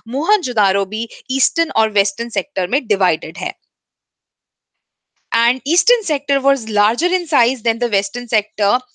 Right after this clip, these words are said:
and both the sectors were surrounded by a wall। आप देखोगे कि ये, अ, दीवारों से ये घिरे हुए हैं, ये जो सेक्टर्स हैं। And, अ, जो ईस्टर्न सेक्टर था, वो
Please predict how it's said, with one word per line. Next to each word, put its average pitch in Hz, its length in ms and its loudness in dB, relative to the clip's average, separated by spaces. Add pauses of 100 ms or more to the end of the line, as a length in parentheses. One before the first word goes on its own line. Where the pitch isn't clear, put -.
(140)
and 233 100 -2 (220)
both 403 280 4
the 349 160 0
sectors 220 720 -2
were 208 180 4 (280)
surrounded 240 640 0
by 180 240 4 (140)
a 247 400 0
wall। 190 320 2 (180)
आप 185 140 2
देखोगे 233 580 -4
कि 269 160 -16
ये, 214 340 -2 (340)
अ, 190 260 2 (280)
दीवारों 214 580 2
से 269 180 -2
ये 254 340 2
घिरे 196 320 0
हुए 240 240 0
हैं, 226 260 -2 (380)
ये 208 240 6
जो 202 320 2
सेक्टर्स 240 520 0
हैं। 220 220 2 (760)
And, 208 160 -4
अ, 208 280 2 (640)
जो 226 400 0
ईस्टर्न 381 360 0
सेक्टर 240 420 0
था, 233 340 0 (420)
वो 240 420 -2